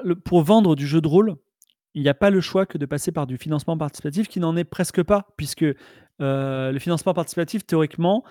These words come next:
c'est : « Donnez-moi de l'argent et je vous ferai quelque chose ». Là, on avait le produit et c'était plus une prévente. D'ailleurs, on, achetez-le et, euh, enfin, il est déjà écrit. Il n'y a plus qu'à l'imprimer en Chine.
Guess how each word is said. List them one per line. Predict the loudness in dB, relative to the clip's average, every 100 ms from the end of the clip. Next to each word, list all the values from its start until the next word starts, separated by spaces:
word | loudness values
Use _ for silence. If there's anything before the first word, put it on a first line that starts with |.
| -18 -18
c'est : « | -10 0 2
Donnez-moi | 2 2 2 4
de |
l'argent | 4 2 2
et | 0
je |
vous | -2
ferai | -4 -4
quelque | -4 -4
chose ». | -4 -4 -2
Là, | 2 4
on |
avait | 4 4
le | 4
produit | 2 4 2 4 2 0 _ -12
et |
c'était | -6 -2 -2
plus | -2 -2
une | -4
prévente. | 0 0 2 -2 -6 -2
D'ailleurs, | 0
on, | 0 -4 _ _
achetez-le | 0 0 4 6 8 6 4 -2
et, | -4 0 2
euh, | 0 0 -2 -6 -2
enfin, | 0 0 -4
il | -2
est | 0
déjà | 2 4 4
écrit. | 2 0 -2 -2 _ _ -10
Il | -6
n'y |
a | -6
plus | -6
qu'à | -2 0
l'imprimer | 0 -2 0
en | 0
Chine. | -2 -2 -2